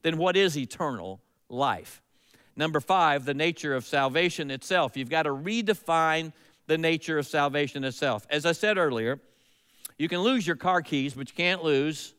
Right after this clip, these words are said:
your salvation, because salvation is not something. It is not some commodity that you hold in your hand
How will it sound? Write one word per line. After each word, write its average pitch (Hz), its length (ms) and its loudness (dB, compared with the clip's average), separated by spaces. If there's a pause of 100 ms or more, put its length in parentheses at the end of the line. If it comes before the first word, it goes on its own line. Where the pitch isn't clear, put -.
your 156 120 -4
salvation, 151 720 0
because 143 340 -4
salvation 160 680 -2
is 139 120 -8
not 147 240 -6
something. 143 840 -6 (600)
It 165 120 -4
is 165 160 0
not 180 280 0
some 170 320 -2
commodity 143 1000 -2
that 143 160 -6
you 143 140 -6
hold 175 280 0
in 151 100 -4
your 131 140 -6
hand 117 480 -8